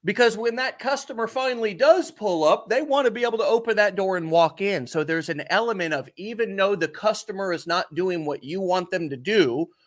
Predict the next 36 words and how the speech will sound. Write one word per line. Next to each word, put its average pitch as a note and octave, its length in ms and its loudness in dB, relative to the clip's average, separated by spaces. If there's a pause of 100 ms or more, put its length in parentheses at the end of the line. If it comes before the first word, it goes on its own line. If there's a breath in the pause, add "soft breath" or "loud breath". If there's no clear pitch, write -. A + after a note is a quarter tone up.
(120 soft breath)
or E3 220 4
the, D3 460 4 (560 soft breath)
you D#3 100 0
know, D3+ 140 4
the C#3+ 160 0
show F#3+ 460 4
is, E3 240 0
the C#3 140 -4
s-, - 360 -6
the C#3 160 -6
script, - 760 -2 (120)
exactly F3 500 0
what's E3+ 480 -2
you F3+ 200 -4
want F3 300 2
to D#3 60 -8
happen D#3+ 300 0
is C3+ 100 -10
not D3 220 0
happening, C#3 500 -4 (100)
you G#3+ 140 -6
still F#3 560 -2
have D#3 400 0
to D3+ 140 -8
stay C3 380 -6
open B2 360 -10
and A#2 120 -12
available B2+ 520 -10 (640)
and A#2 160 -14
ready B2 260 -8
to A#2+ 80 -12
serve A2+ 380 -8 (360)
and C#3+ 200 -4
continue F3+ 560 0
to D#3+ 100 6
market. F#3 460 4